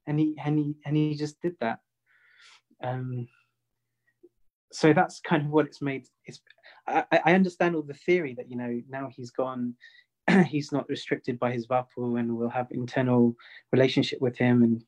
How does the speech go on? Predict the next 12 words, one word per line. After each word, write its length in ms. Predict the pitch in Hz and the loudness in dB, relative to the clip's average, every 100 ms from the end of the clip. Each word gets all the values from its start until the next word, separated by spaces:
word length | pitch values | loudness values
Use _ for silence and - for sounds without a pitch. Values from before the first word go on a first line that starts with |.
| - | -18
the 60 | - | 2
theory 300 | 147 143 131 | 6 8 6
is 140 | 123 | 2
there. 380 | - 139 127 120 - - - _ | 4 4 4 0 -10 -20 -20 _
I 40 | - | 0
guess 280 | 185 175 - | 2 2 0
what 120 | 151 | 0
I'm 100 | 147 | 0
struggling 480 | - 165 180 175 143 | 2 0 4 4 4
with 160 | 139 | 0
is 200 | 127 127 | 0 -4
the 160 | - | -4